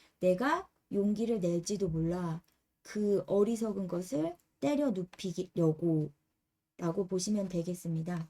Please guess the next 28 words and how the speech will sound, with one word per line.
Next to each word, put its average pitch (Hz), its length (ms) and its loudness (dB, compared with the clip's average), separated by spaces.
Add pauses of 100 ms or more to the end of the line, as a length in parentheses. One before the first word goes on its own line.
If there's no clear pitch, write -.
오늘 240 460 2 (300)
쉬워서 330 600 6
넘기기 214 560 0
쉬운 277 420 2
단어 220 520 0
work의 196 1040 2
세 285 280 0
가지 302 380 -2
뜻 277 240 0 (220)
살펴보았습니다. 214 1160 0 (320)
work는 254 760 4
일하다만 240 640 0
있지 180 260 -4
않습니다. 180 640 -2 (100)
효과가 330 380 4
있다. 165 320 -6 (180)
예를 190 220 2
들어 196 260 2
this 214 240 -6
medicine 208 540 0
works. - 640 -2 (380)
뭐뭐가 240 560 2
되다. 202 500 0 (200)
자, 185 80 -4
이건 180 220 -2
너무너무 214 580 2
중요한 180 400 0
거예요. 170 460 0